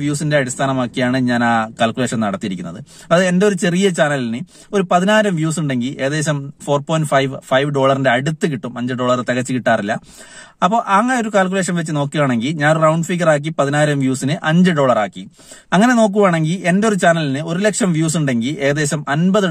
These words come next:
ഡോളർ കിട്ടും. അപ്പൊ എന്റെ ഇത്രയും ചെറിയ ചാനലിന് അത്രയും രൂപ കിട്ടുന്നുണ്ടെങ്കിൽ ഏകദേശം, ഏഹ്, ഇരുപത് ലക്ഷത്തോളം സബ്സ്ക്രൈബേഴ്സ് വരുന്ന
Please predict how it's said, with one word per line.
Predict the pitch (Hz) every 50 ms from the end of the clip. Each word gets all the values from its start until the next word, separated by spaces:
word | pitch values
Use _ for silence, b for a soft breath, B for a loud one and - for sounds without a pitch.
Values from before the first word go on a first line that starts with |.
| 147
ഡോളർ | 143 135 139 135 131 123 107
കിട്ടും. | 110 87 - 95 - _ _
അപ്പൊ | 139 131 139 156
എന്റെ | 147 151 170 175 202 190
ഇത്രയും | 175 165 - 185 190 185 175 180
ചെറിയ | 180 175 180 170 175
ചാനലിന് | 175 170 165 165 165 147 139
അത്രയും | 143 - 156 160 156 147
രൂപ | 147 143 139 135
കിട്ടുന്നുണ്ടെങ്കിൽ | 127 117 - 127 127 113 107 104 104 101 104 123 - -
ഏകദേശം, | 127 135 147 156 147 147 165 156 151 143 113 95 123
ഏഹ്, | 123 127 123 135
ഇരുപത് | 139 151 151 160 165
ലക്ഷത്തോളം | 156 147 - 156 143 151 147 147 143 143
സബ്സ്ക്രൈബേഴ്സ് | 139 123 127 - 147 143 139 139 135 131 143 131
വരുന്ന | 120 123 117 123